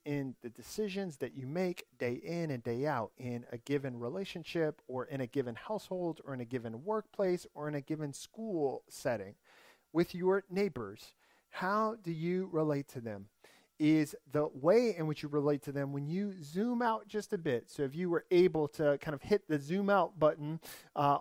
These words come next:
on your life, are those relationships patterned after this definition of love?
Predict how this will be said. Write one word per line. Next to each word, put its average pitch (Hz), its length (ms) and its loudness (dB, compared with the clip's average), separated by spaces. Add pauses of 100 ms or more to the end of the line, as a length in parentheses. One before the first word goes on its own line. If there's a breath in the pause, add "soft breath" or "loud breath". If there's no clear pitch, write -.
on 175 360 4
your 170 280 2
life, 151 440 4 (280 loud breath)
are 165 140 2
those 190 420 4
relationships 170 1000 0 (120)
patterned 202 720 4 (100)
after 143 540 4 (180)
this 220 420 4 (280)
definition 170 800 2
of 104 240 -10
love? - 500 -6